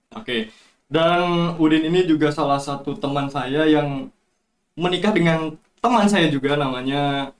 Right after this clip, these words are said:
Alfani. Din ini, apa ya, sedikit inilah, apa, pengen tahu gitu, awal mula Udin <laughs> tiba-tiba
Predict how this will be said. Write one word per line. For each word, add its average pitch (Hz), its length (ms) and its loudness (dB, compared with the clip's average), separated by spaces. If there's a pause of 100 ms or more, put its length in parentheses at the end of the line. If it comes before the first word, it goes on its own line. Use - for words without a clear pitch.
(260)
Alfani. 151 640 -2 (560)
Din 165 160 2
ini, 175 400 -2
apa 151 240 -4
ya, 127 220 -2 (800)
sedikit 151 560 -4
inilah, 156 480 0
apa, 151 160 -8 (720)
pengen 135 560 -4
tahu 135 320 -4
gitu, 120 480 -12 (880)
awal 143 320 -2
mula 139 560 -4
Udin 143 640 0 (440)
<laughs> - 560 -20
tiba-tiba 190 680 2